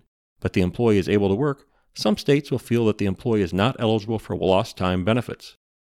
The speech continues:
Conversely, if an employee is hospitalized for treatment,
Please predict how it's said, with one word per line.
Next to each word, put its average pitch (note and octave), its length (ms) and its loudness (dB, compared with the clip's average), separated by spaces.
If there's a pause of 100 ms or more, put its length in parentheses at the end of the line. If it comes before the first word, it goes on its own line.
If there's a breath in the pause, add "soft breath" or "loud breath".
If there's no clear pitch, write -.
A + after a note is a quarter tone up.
(180)
Conversely, G2 580 0 (340 soft breath)
if F#2 100 -6
an F#2 60 0
employee F#2 340 2
is F2 120 0
hospitalized G2 600 2
for F2+ 100 -8
treatment, C#3 460 -6